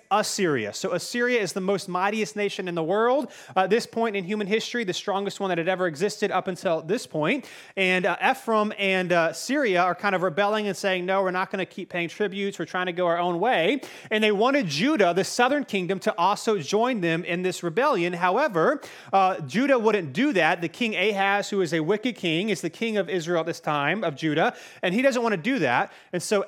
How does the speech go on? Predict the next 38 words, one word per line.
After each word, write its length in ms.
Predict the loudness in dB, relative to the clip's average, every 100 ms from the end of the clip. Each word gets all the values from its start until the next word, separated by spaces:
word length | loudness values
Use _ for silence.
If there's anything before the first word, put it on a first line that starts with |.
| 0
Ephraim 280 | 0 0 -2
and 80 |
Syria 420 | -2 -4 0 0 0
decide 340 | 0 0 0
that 60 | 0
they're 100 | -2
gonna 180 | -2
come 200 | -2 -4
and 100 | -4
de-, 100 | -6 -6 -4
invade 680 | -4 0 2 2 0 -4
Jerusalem, 680 | -4 0 0 0 -2 -2 -2
which 160 | -4 -6
is 100 | -10
the 80 | -8
capital 480 | -2 -2 0 -2
of 80 | -2
Judah, 400 | -2 0 2 2 -2 -12 -8
to 80 |
try 240 | -2 2 2
to 60 |
put 200 | 2 -2
in 120 | 0 -2
a 80 |
puppet 420 | -2 0 0 0 -2
king 440 | -2 -2 -2 -8 -12 -6
over 220 | -2 0
Judah, 380 | 0 0 2 2
the 100 | 0
southern 320 | 0 0 0
kingdom 360 | -2 -4 -2 -2
of 120 | -2
Israel, 400 | -2 -2 0 0
so 340 | -2 2 4 4
that 180 | 4 2
the 100 | -2
southern 380 | 0 0 0
kingdom 480 | -2 -2 2 0 0